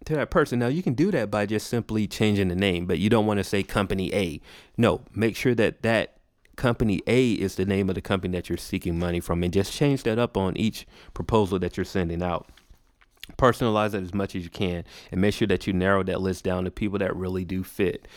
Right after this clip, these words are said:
You don't have to go out and try to get ten sponsors for a project. It, it's just not necessary. I'd rather focus on getting two or three that's gonna really give me real dollar amount. Um, for, for your, your, your value.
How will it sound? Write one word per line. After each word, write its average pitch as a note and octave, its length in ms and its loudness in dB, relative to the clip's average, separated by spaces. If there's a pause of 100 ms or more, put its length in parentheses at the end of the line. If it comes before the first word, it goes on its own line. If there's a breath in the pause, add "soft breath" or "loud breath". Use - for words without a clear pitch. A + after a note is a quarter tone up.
(240 loud breath)
You G2 140 2
don't G#2+ 380 4
have A#2 180 -2
to A2 80 -6
go G2+ 220 0
out G2 120 2
and F#2+ 120 0
try G2 160 0
to F#2+ 80 0
get F2+ 200 -4
ten F#2 200 -2
sponsors F2+ 420 -6
for F2+ 200 -6
a F#2 40 -8
project. G2 580 -2
It, - 180 0
it's F2 140 -4
just G2 200 -4
not F2 180 2
necessary. F2+ 640 -2
I'd F#2+ 140 2
rather G#2+ 240 4
focus G2 340 0
on F#2 140 0
getting F#2 220 0
two A2 200 0
or F2 60 0
three A#2+ 420 -2 (260 loud breath)
that's A2+ 140 2
gonna G2+ 200 2
really G2+ 240 0
give F#2 120 0
me F#2 120 0
real F#2+ 220 2
dollar F#2 360 0
amount. E2 420 -10 (240 loud breath)
Um, E2+ 440 -4 (840)
for, F#2+ 260 -4
for F#2+ 180 -6
your, F#2 200 -4
your, F#2+ 320 -6
your G2 140 -6
value. F#2+ 420 -4